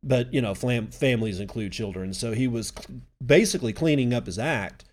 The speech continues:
And this was one of the first movies that he did where you really didn't see Eddie Murphy curse all that much. And it was still one of the funniest damn movies I've ever seen in my life. If you haven't seen Coming to America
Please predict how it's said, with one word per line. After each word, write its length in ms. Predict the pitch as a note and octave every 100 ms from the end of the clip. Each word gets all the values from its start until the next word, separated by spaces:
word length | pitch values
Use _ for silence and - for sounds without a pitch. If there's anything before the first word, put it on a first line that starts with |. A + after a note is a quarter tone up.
| _ _ _ -
And 520 | C3 B2 A#2 A2 A#2+ -
this 300 | B2 D3 C#3+
was 100 | C3+
one 140 | C#3
of 40 |
the 60 | A2+
first 300 | C#3 C3 B2
movies 340 | B2+ A#2 G#2+
that 140 | A2 G2
he 160 | B2+
did 440 | G2+ B2 E3 A#2+ G2+
where 340 | A2 G2+ G2 A#2+
you 420 | B2+ C#3+ A2+ B2+
really 260 | A#3 C#4+
didn't 340 | A3+ E3 C3 A#2
see 360 | - E3 D#3
Eddie 220 | B2 A#2+ A#2
Murphy 540 | B2+ B2 A#2+ G2+ F#2 - _ _ _ - -
curse 340 | C3 G#3 -
all 140 | E2+
that 240 | F2 F2 E2+
much. 300 | F2+ F2 A2+
And 80 | A2
it 100 | A2
was 320 | A2 - - _ _ _
still 680 | - - G3+ G#3 F#2+ D#2 - _ -
one 340 | A2 C3+ G3
of 60 | G3
the 80 | E3
funniest 500 | F3 F3 D#3 C#3+ C#3
damn 240 | C3+ A#2+
movies 380 | B2 C3 A2 G#2+
I've 180 | G#2+ A2+
ever 160 | G#2
seen 240 | G#2 A#2+ G#2+
in 60 |
my 100 | G2+
life. 380 | G#2+ A2+ G2 F#2
If 120 | G2
you 120 | A2
haven't 320 | A#2+ D3+ D#3+ -
seen 240 | C#3 B2
Coming 280 | C3 B2 B2+
to 180 | C3 C3+
America 680 | B2+ G#2+ G2+ A2+ G#2 G2